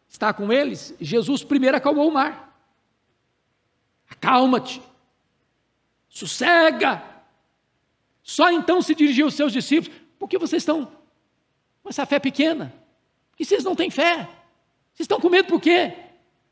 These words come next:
Agora não. Agora Jesus acalma os discípulos. "Calma, tem bom ânimo, sou eu, não fiquem com medo." Tem hora que o problema seu e meu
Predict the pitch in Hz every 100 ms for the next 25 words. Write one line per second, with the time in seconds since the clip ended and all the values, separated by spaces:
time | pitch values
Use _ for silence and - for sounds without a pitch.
0 | _ _ _ _ _ _ _ _ _ -
1 | 226 254 302 247 247 269 156 - _ _
2 | _ _ _ _ _ _ _ _ - 208
3 | 262 254 269 247 226 - 165 269 160 151
4 | - - - - - _ _ _ _ _
5 | _ _ _ _ _ _ _ _ _ _
6 | _ - 262 311 247 - _ _ _ _
7 | _ _ _ - 277 285 262 269 311 294
8 | 185 147 - _ _ _ - 466 285 285
9 | 349 285 156 - - _ - 403 349 370
10 | 330 269 285 320 311 165 - - _ _
11 | _ _ _ _ _ _ _ _ _ _
12 | _ _ _ _ _ _ _ _ _ _
13 | _ _ _ _ - 294 311 349 320 -
14 | 330 330 240 233 330 277 - - 320 302
15 | 240 214 285 285 277